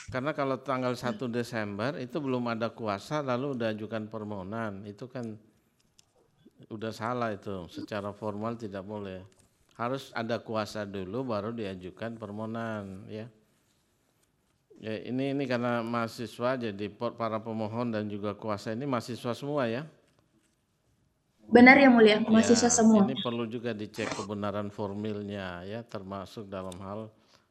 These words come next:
Speaker 1: pemberian kuasa. Karena ada syarat-syarat formalnya ya. Ini saya hanya ingin konfirmasi terkait dengan ini ya, terutama tanda tangannya ya.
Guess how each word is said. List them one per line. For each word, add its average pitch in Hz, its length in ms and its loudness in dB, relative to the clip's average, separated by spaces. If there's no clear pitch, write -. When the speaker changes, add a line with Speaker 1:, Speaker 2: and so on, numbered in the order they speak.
Speaker 1:
pemberian 98 560 -8
kuasa. 98 560 -6
Karena 113 240 -6
ada 123 100 -6
syarat-syarat 110 680 -6
formalnya 107 960 -6
ya. 101 240 -12
Ini 110 160 -6
saya 113 240 -4
hanya 113 160 -6
ingin 104 240 -8
konfirmasi 98 1040 -8
terkait 98 400 -14
dengan 90 260 -14
ini 95 320 -12
ya, 92 80 -12
terutama 107 480 -6
tanda 98 240 -6
tangannya 95 880 -8
ya. 98 160 -12